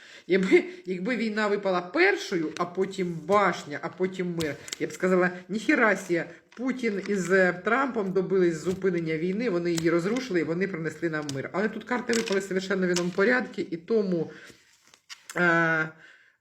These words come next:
будуть привлечені, е... Єрофанти, це у мене Євро-, Євросоюз, європейські лідери і лідери інших країн. Будуть привлечені інші лідери інших країн. Е... Без них ніяк.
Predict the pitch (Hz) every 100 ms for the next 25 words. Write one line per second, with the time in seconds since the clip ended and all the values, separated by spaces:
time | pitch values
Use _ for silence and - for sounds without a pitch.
0 | _ _ _ 165 190 226 214 208 196 190
1 | 208 196 220 226 175 170 165 160 160 160
2 | 156 156 151 - - - - 92 92 -
3 | 110 123 151 175 180 185 208 190 165 -
4 | 170 170 160 156 147 160 170 165 165 180
5 | 202 185 151 156 170 165 170 165 147 139
6 | 143 139 180 190 175 160 170 160 156 -
7 | 147 127 123 120 - - 175 202 311 294
8 | 185 170 170 165 175 175 214 214 214 -
9 | 165 175 175 165 - 165 190 170 160 160
10 | 160 - 160 160 147 135 127 - - _
11 | - - - - - 156 151 160 160 185
12 | 170 226 240 170 - 131 123 -